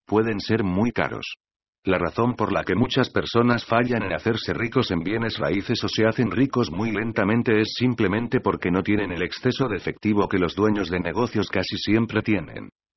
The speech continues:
En realidad, el mejor trato en bienes raíces es normalmente caro. Si no tienes dinero, los únicos tratos de bienes raíces que te quedan,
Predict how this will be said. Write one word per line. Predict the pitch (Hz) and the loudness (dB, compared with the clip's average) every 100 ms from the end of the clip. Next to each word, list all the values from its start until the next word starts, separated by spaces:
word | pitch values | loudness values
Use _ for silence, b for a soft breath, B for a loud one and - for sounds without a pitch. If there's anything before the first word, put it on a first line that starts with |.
| _ _ | _ _
En | 98 87 | -4 -2
realidad, | 92 76 71 92 113 - | -2 -2 0 0 0 -2
el | 104 101 | -2 0
mejor | 90 - 131 | 0 0 0
trato | 107 110 95 | 2 2 2
en | 82 | 0
bienes | 78 110 117 104 | 0 -2 -2 -2
raíces | 73 92 95 90 | 0 0 -2 -2
es | 95 98 | -2 0
normalmente | 98 107 135 127 143 135 98 | 2 4 2 2 2 2 2
caro. | 92 62 58 - _ _ _ _ | 0 -2 -8 -18 _ _ _ _
Si | - 104 | -2 0
no | 107 | 2
tienes | 120 101 104 80 | 2 0 0 -2
dinero, | 80 87 104 104 - | -4 -2 -2 -2 -4
los | 90 - | -4 0
únicos | 120 120 98 90 | 0 2 0 2
tratos | 90 98 104 - | 0 2 0 0
de | 80 | 0
bienes | 92 113 104 - | 0 2 0 0
raíces | 73 98 120 110 | 0 0 -2 -4
que | - | -4
te | - 85 | -4 -2
quedan, | 107 117 123 123 | 0 0 0 -4